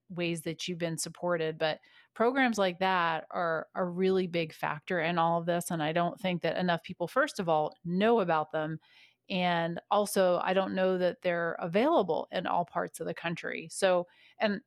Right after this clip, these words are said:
and I guess I wanted to talk to you about W C P R anyway, if you could kinda educate the listeners a little bit about some of the resources that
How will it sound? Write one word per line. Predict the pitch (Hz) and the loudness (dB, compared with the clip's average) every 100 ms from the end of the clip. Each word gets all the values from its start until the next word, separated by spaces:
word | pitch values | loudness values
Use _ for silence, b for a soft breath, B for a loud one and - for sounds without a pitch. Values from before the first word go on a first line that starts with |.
| 220 | 0
and | 208 | 2
I | |
guess | 202 240 | 2 2
I | 233 | 4
wanted | 240 285 214 | 4 4 0
to | 190 | 0
talk | 208 196 | 0 0
to | |
you | 190 | 0
about | 175 - | 0 2
W | 185 185 | 0 0
C | - 190 | -6 -8
P | - | -2
R | 175 170 | 0 2
anyway, | - 220 196 170 | 2 2 2 2
if | 185 - | 0 -2
you | 226 | 0
could | 202 190 | 0 0
kinda | 202 180 - | -2 0 -2
educate | 190 196 - 202 175 | -2 -2 -2 -4 -4
the | 175 | -2
listeners | 214 254 214 175 | 0 0 0 0
a | 170 | 0
little | 185 208 | 0 2
bit | 196 | 2
about | 180 175 - | 2 0 0
some | - 269 | 0 2
of | 285 | 4
the | 190 | 2
resources | 202 - 190 175 185 170 | -2 -4 -4 -4 -8 -6
that | 160 | -6